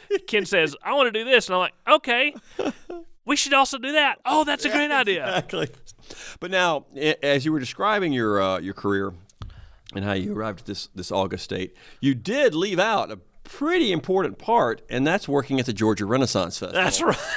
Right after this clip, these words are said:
Speaker 2: <laughs> That's right. So, uh, which was, you know.
Speaker 1: And also mention, what, what's the dynamic? 'Cause I don't know this now that I think about it, you know, how you got into doing specifically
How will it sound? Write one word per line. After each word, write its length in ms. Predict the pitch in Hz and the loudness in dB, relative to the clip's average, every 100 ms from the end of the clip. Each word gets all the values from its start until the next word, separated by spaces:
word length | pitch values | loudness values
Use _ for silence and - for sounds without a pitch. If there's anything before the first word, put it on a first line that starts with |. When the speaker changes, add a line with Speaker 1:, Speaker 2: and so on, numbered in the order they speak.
| - | -6
Speaker 2:
<laughs> 300 | - - 302 | -10 -16 0
That's 280 | 220 - - | 2 2 -2
right. 520 | 208 - 185 - 185 - | -2 0 -2 -2 -6 -4
So, 380 | 208 185 170 - 294 - - - - | 0 2 2 -4 -16 -16 -16 -18 -8
uh, 240 | 180 175 160 | -2 -2 -2
which 180 | 185 254 | -2 0
was, 280 | 196 143 - - | 0 0 -8 -12
you 100 | 165 | -4
know. 60 | 254 | 0
Speaker 1:
And 460 | 349 330 214 202 - | 2 2 2 -2 -2
also 440 | 170 175 170 160 | 0 2 2 0
mention, 640 | 156 156 151 151 135 131 127 - - _ - - _ _ _ _ | 2 0 -2 0 0 -2 -6 -16 -20 _ -20 -20 _ _ _ _
what, 300 | - 139 156 | -6 -2 0
what's 180 | 156 175 | 0 0
the 80 | 202 | 0
dynamic? 480 | 185 170 165 151 - | 2 2 0 -4 -8
'Cause 120 | 123 147 | -10 -2
I 140 | 220 | 0
don't 140 | 269 | 0
know 100 | 135 | -2
this 260 | 104 95 - | -6 -6 -8
now 180 | - 110 | 0 2
that 120 | 104 95 | 2 -2
I 20 | |
think 200 | 160 202 | -4 -4
about 280 | - 87 90 | -2 -2 -2
it, 160 | 95 - - - - _ _ - | -8 -14 -20 -20 -20 _ _ -6
you 120 | 139 | -2
know, 140 | 123 113 | 0 2
how 160 | 143 | 2
you 180 | 143 135 | 2 0
got 240 | 127 120 | 0 0
into 380 | 117 117 - 110 | 0 -6 -4 -4
doing 340 | 101 110 107 101 | 2 2 2 -2
specifically 880 | - 104 - 107 101 101 95 98 | -6 -6 -4 -6 -4 -2 -2 -4